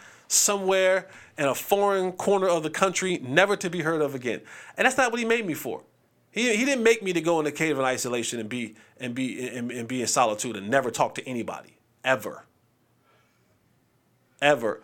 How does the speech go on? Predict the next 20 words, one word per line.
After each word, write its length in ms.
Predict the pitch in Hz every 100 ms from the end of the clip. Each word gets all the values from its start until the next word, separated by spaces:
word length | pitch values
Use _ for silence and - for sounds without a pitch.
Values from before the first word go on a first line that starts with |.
| -
I 160 | - 302
would 180 | 339 247
do 120 | 262
dumb 320 | 165 208 233
stuff. 460 | - 226 233 - - -
I 140 | 220
would 140 | 262
do 120 | 247 190
dumb 260 | 175 208
stuff 300 | - 214 202
like, 380 | 185 170 147 - - - _ -
um, 360 | 151 143 123 -
get 160 | 127 202
an 120 | 185
interpreter 540 | 143 - 175 113 98 - _ _ _ _ _ _ _ _ _ _ _ -
for 100 | 170
people 220 | 214 196
who 100 | 185
speak 220 | - 226
English 420 | 151 98 90 -